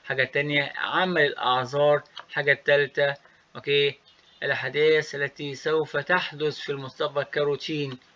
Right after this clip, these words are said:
يعني إيه روتين؟ حاجة بتكرر يعني،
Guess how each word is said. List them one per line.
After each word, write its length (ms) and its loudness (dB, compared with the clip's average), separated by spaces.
يعني 280 -4
إيه 200 -6
روتين؟ 640 -4
حاجة 300 0
بتكرر 540 0
يعني، 460 4